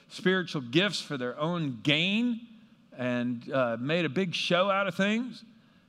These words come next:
And so you may have all kinds of questions on this. The great news is the Bible's gonna teach us. We're gonna listen to what the Word says. And it's a wonderful and encouraging opportunity for us. It's why we want everybody to read the Bible. It's why we stress that so much here.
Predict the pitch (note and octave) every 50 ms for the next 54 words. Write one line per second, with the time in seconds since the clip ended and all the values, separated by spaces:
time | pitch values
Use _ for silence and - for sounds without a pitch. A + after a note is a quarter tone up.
0 | - - B2+ - - E3+ D#3+ F#3 B3 C#4+ C4 G3+ E3 D3 D#3 F#3+ G#3 G#3 F#3+ -
1 | - D#3+ - G3 A3 C#4 C4+ F3 D#3+ - - - F3 G3+ G#3+ - - F#3 D#3+ C3
2 | C3 A#2+ B2+ B2+ C#3 - - - - C#3 A2+ D3 G3+ C4 C4 A#3+ E3 C#3 B2 C3+
3 | D3+ D3+ C3 - B2+ A2+ C#3+ D3+ E3+ F#3+ G3+ E3 - - G#3 G3+ F#3+ G3+ - -
4 | A#3 A#3+ - - B2+ G#2 G#2 - - - C#3+ C#3 D3+ D#3+ F3 E3+ E3 D#3 D#3 D#3
5 | D#3 - F3+ F3 D#3+ D#3+ D#3 D#3+ D3+ - - - D#3+ D3+ D3 C#3+ D#3+ E3+ F3 E3
6 | D3 - - F#3+ G3+ F#3+ D#3 B2 B2+ B2+ - - - - - - - _ _ _
7 | - - D3+ D3 D3 C#3+ C#3+ - - - - D3 C#3+ - D#3 C#3+ C3 B2+ D3 E3
8 | F#3+ G#3+ G3 - - F#3 F#3 F#3+ F3 - - - C#3+ C#3+ C3+ B2+ A#2+ A2 - -
9 | - G3 G3 F#3+ F3 D3 B2 C3 C#3 C3+ C#3 C#3 C3+ - - - - - - _
10 | - D3+ D#3 D3+ D3+ - - F3+ F#3+ F#3 D#3 C#3 B2+ A#2+ - D3+ C3+ C3+ C#3 C#3
11 | - - B2+ - F#3 E3+ F3+ F#3 F#3 F3+ F#3 F#3 F3+ F#3 G3 G3 G3 F#3+ F3+ F3
12 | E3+ F3+ F#3 F3+ E3 D#3+ C#3+ D#3+ D3 E3+ G3+ A3+ G3 C#3+ A2+ G#2+ A2 G#2+ - -
13 | D#3 D3+ D#3+ D#3+ D#3 D3 - - - F#3+ F#3+ E3+ - - D#3+ B2+ A2 - - C3+
14 | A#2+ A2+ G#2+ G2+ G2+ - A#2+ G#2 G2 F#2 F2 -